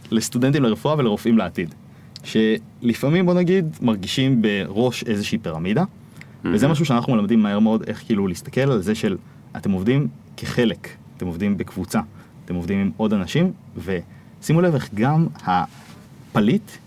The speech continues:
Speaker 1: יכול ללמד אתכם.
Speaker 2: מדהים.
Speaker 1: הוא לא צריך להיות פרופסור, אה, ראש מחלקה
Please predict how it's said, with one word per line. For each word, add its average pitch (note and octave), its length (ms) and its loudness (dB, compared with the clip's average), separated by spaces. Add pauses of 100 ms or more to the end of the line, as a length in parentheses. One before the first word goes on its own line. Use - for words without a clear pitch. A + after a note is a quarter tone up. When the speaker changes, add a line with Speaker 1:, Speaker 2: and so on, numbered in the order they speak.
Speaker 1:
יכול - 240 0
ללמד A2+ 300 4
אתכם. A2 200 -2 (800)
Speaker 2:
מדהים. C#2+ 300 -4 (180)
Speaker 1:
הוא A2 120 2
לא B2+ 80 4
צריך C#3+ 200 0
להיות B2 200 2
פרופסור, G#2+ 800 0
אה, F#2 100 0
ראש G#2 260 -2
מחלקה A2 380 0